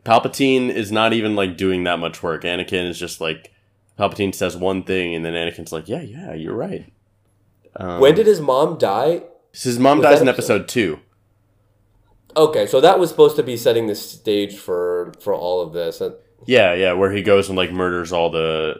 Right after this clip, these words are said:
Speaker 1: the, um, the people on Tatooine who killed his
Speaker 2: Tatooine,
Speaker 1: mom.
Speaker 2: yeah.
Speaker 1: He kills not just the men,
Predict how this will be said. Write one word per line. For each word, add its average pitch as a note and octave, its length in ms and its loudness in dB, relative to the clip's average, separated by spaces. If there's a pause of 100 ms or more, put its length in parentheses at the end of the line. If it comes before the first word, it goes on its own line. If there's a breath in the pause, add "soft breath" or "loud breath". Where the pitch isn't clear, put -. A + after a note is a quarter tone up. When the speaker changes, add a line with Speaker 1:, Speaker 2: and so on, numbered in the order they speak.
Speaker 1:
the, D#2 400 -6 (640)
um, D2 340 -10
the C#2+ 100 -20
people D#2+ 320 -8
on D2+ 360 -12 (480)
Tatooine D#2+ 580 -6
who E2 100 -12
killed E2 200 -4
his F2+ 120 -6
Speaker 2:
Tatooine, F2 40 -8
Speaker 1:
mom. D2+ 280 -6
Speaker 2:
yeah. D2+ 40 -16 (1300)
Speaker 1:
He F2 60 -14
kills F2 400 -4
not F2+ 180 -2
just - 200 -8
the E2+ 60 -8
men, D#2 360 -6